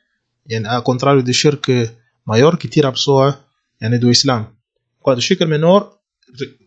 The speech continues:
<clears throat> diminui o iman da pessoa, diminui o seu monoteísmo. Enquanto que o shirk maior remove o monoteísmo da pessoa, ah, completamente e tira a pessoa completamente da fé.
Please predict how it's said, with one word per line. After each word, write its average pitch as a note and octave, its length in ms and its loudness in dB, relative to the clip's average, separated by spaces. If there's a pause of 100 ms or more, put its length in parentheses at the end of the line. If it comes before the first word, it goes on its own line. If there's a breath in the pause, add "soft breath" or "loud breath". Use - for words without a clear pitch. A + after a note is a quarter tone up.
<clears throat> F3+ 400 0
diminui E3 640 2 (880)
o B2+ 80 4
iman D3+ 220 2
da B2+ 80 -2
pessoa, C3 320 0
diminui C3+ 400 0
o C3 60 -2
seu C#3 140 4
monoteísmo. A#2+ 560 -2 (460)
Enquanto D#3 280 -2
que D3 120 -2
o C#3 40 2
shirk D3+ 260 -2
maior D3 420 2 (420)
remove D3 480 2
o C#3 60 -2
monoteísmo C#3 480 0
da B2+ 100 -4
pessoa, C#3+ 460 0 (460)
ah, A#2+ 180 2
completamente B2 680 -2
e G#2+ 160 -10
tira D#3 180 2
a - 20 -4
pessoa C#3 200 -4
completamente C#3 640 -4
da A#2 100 -2
fé. - 240 -2